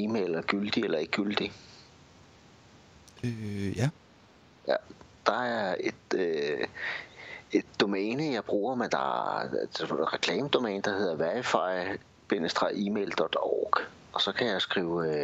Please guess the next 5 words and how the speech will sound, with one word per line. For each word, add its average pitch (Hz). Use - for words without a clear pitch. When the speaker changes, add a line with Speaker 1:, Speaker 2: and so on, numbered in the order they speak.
Speaker 1:
øh, -
Per -
snabel -
A 62
serverguider 110